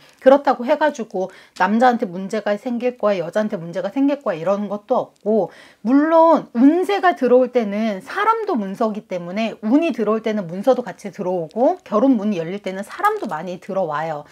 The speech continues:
그래서 물론 나한테도 모르고 대시를 하는 여자가 있을 수도 있고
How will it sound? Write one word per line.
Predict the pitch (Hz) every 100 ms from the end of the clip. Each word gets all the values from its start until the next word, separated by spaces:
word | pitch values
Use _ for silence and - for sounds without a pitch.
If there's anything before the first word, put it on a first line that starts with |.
| - -
그래서 | - 240 240 269 262 160 - _ _ _
물론 | 202 277 339 349 302 - -
나한테도 | 196 233 320 339 294 285 285 277 262
모르고 | 196 226 339 427 370
대시를 | 202 - 254 254
하는 | 262 254
여자가 | 247 214 190
있을 | 170 214
수도 | 202 185
있고 | 156 - 254